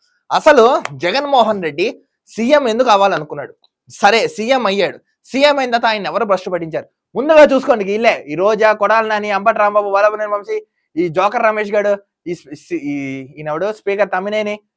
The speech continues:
ఇగో ఈ బోరుగడ్డ అనిల్ కుమార్ గారు, ఈ బోగ్గాలందరూ కలిసి జగన్మోహన్ రెడ్డిని సర్వనాశనం చేశారు. వీళ్ళందరికీ ఉంటున్నాండి. ఇప్పుడు చూడండి, వీళ్ళకి దీపావళి ముందుగానే మొదలెట్టింది.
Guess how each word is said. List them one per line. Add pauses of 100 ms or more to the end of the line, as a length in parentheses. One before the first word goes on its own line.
(260)
ఇగో
ఈ
బోరుగడ్డ
అనిల్
కుమార్
గారు,
ఈ
బోగ్గాలందరూ
కలిసి
జగన్మోహన్
రెడ్డిని
సర్వనాశనం
చేశారు. (520)
వీళ్ళందరికీ
ఉంటున్నాండి.
ఇప్పుడు
చూడండి,
వీళ్ళకి
దీపావళి
ముందుగానే
మొదలెట్టింది.